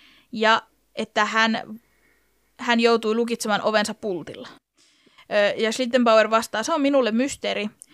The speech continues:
koska tiedän varmasti, että avaimia oli vain yksi. Ja koska ovet oli lukossa,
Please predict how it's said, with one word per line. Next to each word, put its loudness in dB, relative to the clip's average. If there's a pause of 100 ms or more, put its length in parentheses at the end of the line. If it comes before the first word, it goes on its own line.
(120)
koska -6
tiedän 2
varmasti, 0
että -6
avaimia 0
oli 0
vain -2
yksi. -12 (880)
Ja 0
koska -2
ovet 2
oli -2
lukossa, -4